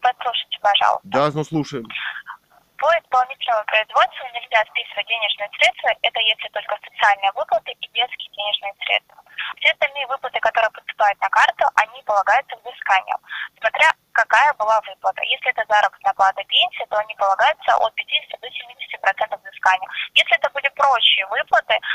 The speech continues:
Speaker 1: то они полагаются до ста процентов взыскания.
Speaker 2: Да, а вы, а, провели бы расследование, узнали, откуда эти деньги поступили, если у человека нет официального дохода? Откуда могли поступить?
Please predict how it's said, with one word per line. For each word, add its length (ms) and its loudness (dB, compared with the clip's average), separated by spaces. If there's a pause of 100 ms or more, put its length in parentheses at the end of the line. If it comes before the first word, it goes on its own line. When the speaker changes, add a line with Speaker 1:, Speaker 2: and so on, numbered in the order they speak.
(140)
Speaker 1:
то 100 0
они 200 0
полагаются 540 2
до 140 0
ста 180 2
процентов 560 -2
взыскания. 500 -2
Speaker 2:
Да, 200 -2
а 120 0
вы, 280 2 (560)
а, 220 2 (220)
провели 380 0
бы 140 2
расследование, 1040 0 (500)
узнали, 640 2 (540)
откуда 500 0
эти 200 0
деньги 340 -2
поступили, 680 -8
если 280 -4
у 60 -2
человека 380 0
нет 280 0
официального 580 -2
дохода? 400 -2
Откуда 340 -2
могли 340 -4
поступить? 720 -6